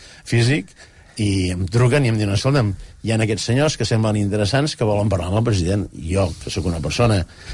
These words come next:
que encara que no tingués cap càrrec en aquell moment, perquè, doncs, no era ningú, però tenia una relació de, de, d'amistat, i, i encara, i aquesta encara la, la mantinc amb el president Puigdemont, i, «Escolta'm, president,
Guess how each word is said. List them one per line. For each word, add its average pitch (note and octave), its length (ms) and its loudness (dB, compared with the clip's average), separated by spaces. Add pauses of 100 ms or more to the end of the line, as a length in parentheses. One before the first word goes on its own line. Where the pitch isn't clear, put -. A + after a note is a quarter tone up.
(120)
que G2 100 0
encara A2 260 4
que G2+ 120 2
no G2+ 100 4
tingués G2 400 2
cap G#2 160 0
càrrec G2+ 380 2
en F#2+ 100 0
aquell F#2+ 160 2
moment, G2+ 380 2 (400)
perquè, D#2+ 560 -6
doncs, D#2+ 240 -6 (240)
no F#2 200 0
era F2+ 160 4
ningú, G#2 300 6 (560)
però F2+ 180 -4
tenia F#2 240 -2
una G2 140 2
relació G2 560 2
de, G2 100 2 (380)
de, F2+ 160 -4
d'amistat, G2+ 500 0 (380)
i, - 80 -12 (380)
i D#2+ 40 -8
encara, D#2 460 -4
i C#2+ 160 -6
aquesta - 320 -2
encara D#2 400 2
la, - 420 -4
la D#2+ 180 0
mantinc D2 480 2
amb E2+ 120 0
el D#2+ 80 -4
president E2+ 340 -2
Puigdemont, F#2 440 2 (260)
i, E2+ 80 2
«Escolta'm, G2+ 340 4
president, F2+ 380 2